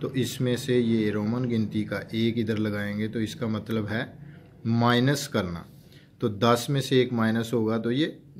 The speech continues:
नौ रोमन गिनती का अलामती तौर पे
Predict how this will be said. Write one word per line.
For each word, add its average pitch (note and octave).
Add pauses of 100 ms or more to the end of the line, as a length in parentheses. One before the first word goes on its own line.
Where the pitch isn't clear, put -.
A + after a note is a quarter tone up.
(180)
नौ B2+ (640)
रोमन A2+
गिनती G#2+
का A#2 (1040)
अलामती A2
तौर G2
पे A#2+